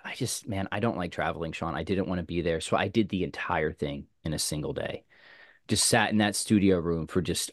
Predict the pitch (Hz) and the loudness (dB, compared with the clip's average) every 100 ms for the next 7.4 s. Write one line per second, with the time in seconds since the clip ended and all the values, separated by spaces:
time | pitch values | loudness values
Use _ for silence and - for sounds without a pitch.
0 | _ 104 98 95 95 90 87 82 76 85 | _ 6 8 8 6 6 4 2 0 0
1 | 82 87 90 80 - 87 85 - 82 73 | 0 2 0 -4 -4 -2 0 -2 -2 -4
2 | 78 _ _ _ - _ _ _ _ 87 | -8 _ _ _ -20 _ _ _ _ 0
3 | 80 90 - 90 - 98 95 87 - 90 | 2 2 4 4 4 2 4 2 2 4
4 | 90 82 - _ _ _ _ _ _ _ | 4 4 0 _ _ _ _ _ _ _
5 | - 117 101 95 98 117 147 107 85 101 | 2 6 6 4 2 4 2 2 2 2
6 | 113 95 78 73 92 127 123 87 80 - | 4 0 -2 -2 4 4 4 0 -2 4
7 | 92 76 80 | 4 4 2